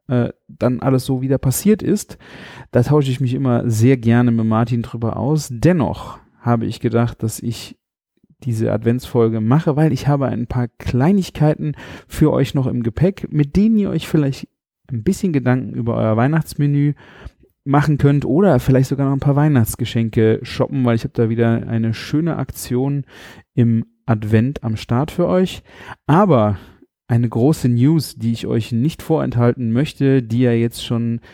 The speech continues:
durch Instagram rauf und runter gegangen ist, ihr werdet es bestimmt gesehen haben bei Martin, unter anderem im Blog. Letzten Freitag ist die große Bombe geplatzt. Äh, Martin arbeitet nicht mehr in der fetten Kuh.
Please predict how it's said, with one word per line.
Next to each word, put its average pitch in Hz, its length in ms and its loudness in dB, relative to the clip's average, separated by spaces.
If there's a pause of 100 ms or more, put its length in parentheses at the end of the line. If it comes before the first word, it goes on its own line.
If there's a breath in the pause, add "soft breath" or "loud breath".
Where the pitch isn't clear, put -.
(180 loud breath)
durch 123 180 2
Instagram 131 440 0
rauf 127 260 2
und 123 120 0
runter 127 300 0
gegangen 120 420 0
ist, 123 200 -4
ihr 113 120 -4
werdet 123 240 2
es 110 140 -4
bestimmt - 800 -4 (520 soft breath)
gesehen 120 380 4
haben 120 220 2
bei 107 80 2
Martin, 123 480 2
unter 123 320 0
anderem 120 360 0
im 110 120 -4
Blog. 113 400 -4 (480 loud breath)
Letzten 139 360 0
Freitag 127 400 2
ist 123 200 -2
die 113 60 -6
große 117 580 0
Bombe 117 400 2
geplatzt. - 720 -6
Äh, 117 560 -2
Martin 170 760 0 (120)
arbeitet 165 380 2
nicht 156 160 -6
mehr 170 80 0
in 170 60 0
der 165 80 0
fetten - 260 -4
Kuh. 110 380 -2